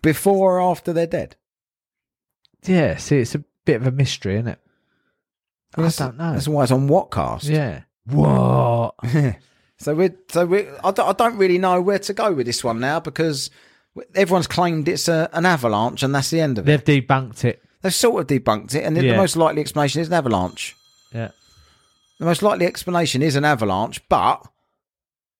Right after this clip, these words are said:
Speaker 1: they're all w-, w-, a long way from each other.
Speaker 2: Yeah.
Speaker 1: And there's mutilated ones and ones without eyes and lips.
Speaker 2: Yeah.
Speaker 1: But some with eyes and lips.
Speaker 2: So did they, did, but if it,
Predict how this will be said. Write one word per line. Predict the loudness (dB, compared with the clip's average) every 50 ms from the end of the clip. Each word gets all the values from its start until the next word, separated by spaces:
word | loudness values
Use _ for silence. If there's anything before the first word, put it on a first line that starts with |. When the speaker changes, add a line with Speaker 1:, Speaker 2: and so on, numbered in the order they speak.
| _ _ _ _ _ _ _ _ _ _ _ _ _ _
Speaker 1:
they're | 0 2 4 4
all | 2 2
w-, | 0 -2 -6 -8 -6 -2 -2 -2
w-, | 0 2
a | 2 2
long | 4 4 2 2
way | 2 2 2
from | 0 -2 -4 -4 -4
each | -4 -4 -4
other. | -4 -4 -2 -4 -4 -4 -6 _
Speaker 2:
Yeah. | -4 -2 -2 -2 -4 -6 -10 _ _ _ _ _ _ _ _ _
Speaker 1:
And | 0 2 2
there's | 2 2 2
mutilated | 2 4 4 2 2 2 0 0 0 0 -2
ones | -2 0 0 0 0 0
and | 0 0 2
ones | 2 0 0 0 0
without | 0 0 0 0 -2 -4 _ -6 _
eyes | 0 0 2 2 -2 -2 -2 -4
and | -4 -2
lips. | -2 -4 -6 -4 -2
Speaker 2:
Yeah. | 0 2 2 2
Speaker 1:
But | 0 0
some | 0 0 2 2 2
with | 2 2 0
eyes | -2 -4 -4 -8 -8
and | -10 -10 -10
lips. | -12 -8
Speaker 2:
So | 0 2 2 2
did | 2 0 -2 0 2
they, | 2 2 2 0 -2
did, | -2 -4 -4 -4 -4 _ _ _ _ _ -20 -20 _ _ -20 -20 -20 _ _ _ _ _ _ _ _ _ _ _ _ _ _ _ _ _ _ _ _ _ _ _ _
but | 0 0 2 2
if | 0 0 0
it, | 0 0 0 0 0 -4 -14